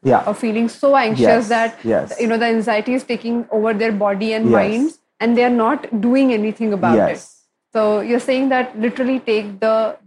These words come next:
Speaker 2: the lowest hanging fruit
Speaker 1: Yes.
Speaker 2: and walk.
Speaker 1: Yes, absolutely.
Speaker 2: That's commendable.
Speaker 1: So I, I mean, I'm, I'm still going through, I'm, I won't say that I've come out of this,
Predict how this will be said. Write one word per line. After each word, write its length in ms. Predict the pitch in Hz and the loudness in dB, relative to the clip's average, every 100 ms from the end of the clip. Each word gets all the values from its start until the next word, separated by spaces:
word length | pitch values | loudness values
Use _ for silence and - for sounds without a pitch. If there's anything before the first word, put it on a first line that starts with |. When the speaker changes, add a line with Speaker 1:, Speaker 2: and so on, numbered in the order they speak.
| 185 - | -8 -2
Speaker 2:
the 100 | 196 | 0
lowest 520 | 202 214 214 226 - | 2 2 2 0 -4
hanging 420 | 240 214 208 226 | -4 -4 -2 -2
fruit 100 | 240 | 2
Speaker 1:
Yes. 380 | 220 208 220 - | 4 4 0 -6
Speaker 2:
and 220 | 208 202 | -4 0
walk. 400 | 196 185 - - - - | 0 0 -4 -14 -12 0
Speaker 1:
Yes, 340 | 123 - - | 2 2 2
absolutely. 720 | - 143 - 190 165 113 160 | 2 2 2 2 2 0 -2
Speaker 2:
That's 180 | 208 - | -4 -6
commendable. 220 | - 190 | -10 -4
Speaker 1:
So 80 | 202 | 4
I, 260 | 165 170 185 | 6 8 6
I 20 | |
mean, 120 | 190 175 | 6 4
I'm, 180 | 160 - - | 4 0 -2
I'm 120 | 147 147 | 0 0
still 300 | - 214 160 | 2 2 6
going 300 | 147 151 147 | 6 4 2
through, 280 | - 151 | 4 4
I'm, 240 | 127 131 117 | 4 2 2
I 160 | 131 | 2
won't 300 | 131 139 160 | 2 2 0
say 260 | - - 143 | -2 0 2
that 160 | 135 123 | 4 4
I've 180 | 117 - | 2 0
come 160 | 123 | 0
out 200 | 117 113 | 2 2
of 200 | 127 110 | 0 0
this, 320 | 123 120 - | -2 -4 -8